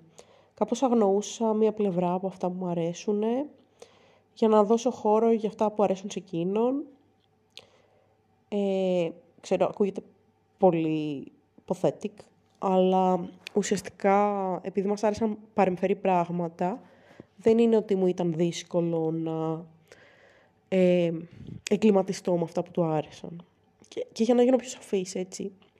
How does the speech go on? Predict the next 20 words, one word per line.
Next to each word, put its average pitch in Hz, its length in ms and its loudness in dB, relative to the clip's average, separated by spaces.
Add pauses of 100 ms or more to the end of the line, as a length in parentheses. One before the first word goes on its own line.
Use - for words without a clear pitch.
(800)
ε, 202 340 2
είμαι 240 140 4
ένα 269 100 2
άτομο 254 340 0 (1200)
που 262 720 4
αυτή 247 180 0
τη 285 80 -4
στιγμή 226 640 2
σπουδάζω 202 720 0
στην 190 120 -10
Καλών 190 260 2
Τεχνών, 214 480 -2 (100)
έχω 214 400 -4
την 190 100 -10
πτυχιακή 180 460 -6
μου, 254 180 -2 (600)
είναι 240 160 4
δεύτερο 240 260 0
πτυχίο 269 420 -4 (840)
και 262 680 6